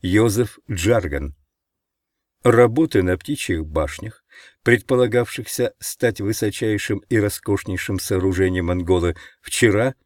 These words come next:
трагически прервались. За шесть месяцев до завершения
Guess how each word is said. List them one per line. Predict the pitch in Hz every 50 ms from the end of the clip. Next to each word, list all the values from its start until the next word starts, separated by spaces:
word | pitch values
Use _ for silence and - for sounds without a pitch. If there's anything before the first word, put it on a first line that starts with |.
| _ -
трагически | - 113 110 95 87 90 87 - - - - - 104 92 87 - _ _ _ -
прервались. | - 104 98 92 87 90 85 87 87 78 73 - - - - _ _ - - _ _ _ -
За | 92 87 95 117 107
шесть | - - - 156 - - - -
месяцев | 101 101 92 - - 104 - - 110 98 104
до | 110 101 110 117
завершения | 107 104 117 117 131 131 - - - 95 85 76 69 65 -